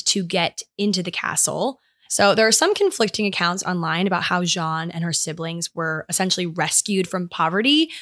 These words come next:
but somehow they were. They were rescued, they were put into school, they were recognized as being slightly royal and given some pension. And so this gave the kids hope of having a, a bit of a better life.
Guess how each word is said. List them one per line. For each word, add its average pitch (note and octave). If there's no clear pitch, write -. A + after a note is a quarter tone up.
but A3+
somehow G4
they A3
were. E3+
They F3
were F3+
rescued, G3+
they F3+
were E3+
put -
into E3+
school, G#3
they F#3+
were E3
recognized F3
as F3+
being F3+
slightly G3
royal F3+
and F3+
given F3
some D#3+
pension. F3
And A3
so G#3+
this A3+
gave G#3+
the G#3
kids F#3
hope F3+
of F3+
having E3+
a, F3
a G3+
bit B3+
of G#3+
a A3
better F3+
life. C4